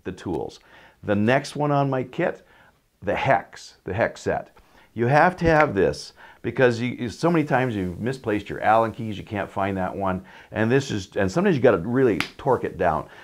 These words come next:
So this is a fantastic tool. It's got the, all the basic, the most popular sizes in it. Fantastic, it's a must-have, especially we're getting a lot of European-made locks out there, and, uh, sometimes remove the thumb turns or the, uh,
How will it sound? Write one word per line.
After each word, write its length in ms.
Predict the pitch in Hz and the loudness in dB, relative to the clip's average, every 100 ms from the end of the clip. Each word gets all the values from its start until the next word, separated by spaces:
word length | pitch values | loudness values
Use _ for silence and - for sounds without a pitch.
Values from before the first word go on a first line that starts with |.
| - | -16
So 180 | - 113 | -2 0
this 260 | 107 143 131 | 4 4 4
is 140 | 101 | 4
a 80 | 92 | 2
fantastic 760 | 98 92 95 120 117 - - - | 2 -2 0 0 0 -2 -12 -4
tool. 240 | 107 101 | 0 0
It's 100 | 87 | 0
got 220 | 113 107 | -2 0
the, 40 | 76 | 2
all 140 | 117 | 2
the 80 | 123 | 0
basic, 640 | 104 113 110 113 - - _ 110 | -2 -2 -2 -4 -8 -12 _ -2
the 60 | |
most 200 | 120 113 | 0 0
popular 380 | - 107 110 98 | 0 0 0 -4
sizes 480 | 92 92 90 90 87 - | 0 2 2 -2 -6 -4
in 140 | 120 | -2
it. 200 | 120 - - | -2 -6 -20
Fantastic, 760 | - - 95 92 107 104 - - | -10 -2 -2 0 0 -2 -4 -8
it's 140 | 87 | -6
a 60 | 92 | -4
must-have, 580 | 98 110 - 101 98 95 - - | -2 -4 -2 0 0 -2 -16 -14
especially 420 | - - 208 220 | -10 -4 -2 0
we're 160 | 151 131 | 2 2
getting 200 | 127 120 | 2 2
a 40 | |
lot 160 | 110 101 | 2 2
of 100 | 95 | 2
European-made 960 | 92 98 95 104 101 90 90 95 95 | 0 -2 -4 -6 -6 -4 -2 0 -2
locks 640 | - 90 95 98 92 - - | -4 -2 2 2 2 -4 -6
out 240 | 104 104 | -2 -2
there, 300 | 107 104 98 - - - | 0 0 0 -4 -20 -10
and, 340 | 92 92 92 | -4 -2 0
uh, 200 | 90 85 | 0 -2
sometimes 440 | - 98 95 92 98 | -4 -4 -4 -4 -4
remove 320 | 92 95 90 | -2 -2 -4
the 80 | 82 | -6
thumb 300 | 98 92 92 | -4 -4 -4
turns 580 | 104 92 92 90 87 - - - | -2 -2 -2 -4 -8 -14 -20 -12
or 300 | 87 87 82 | -2 -2 -2
the, 340 | 76 78 80 | -4 -6 -4
uh, 260 | 80 78 | -2 -2